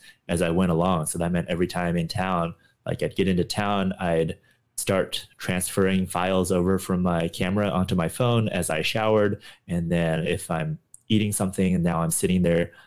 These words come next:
um, eating my dinner, but also editing photos and editing videos. And it was a lot of work. And I was able to keep up with it for pretty much the whole trail. Whereas other trails,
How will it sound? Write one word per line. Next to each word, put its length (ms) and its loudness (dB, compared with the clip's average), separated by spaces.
um, 200 -8
eating 240 4
my 100 4
dinner, 260 2
but 120 2
also 280 0
editing 440 2
photos 500 2
and 180 0
editing 400 2
videos. 500 2
And 300 -2
it 120 4
was 220 2
a 160 0
lot 600 2
of 240 -2
work. 420 0
And 380 -2
I 100 0
was 140 2
able 180 4
to 60 -4
keep 220 0
up 120 0
with 180 0
it 120 0
for 160 -4
pretty 300 -4
much 240 -2
the 80 -4
whole 120 0
trail. 380 0
Whereas 500 0
other 220 2
trails, 480 0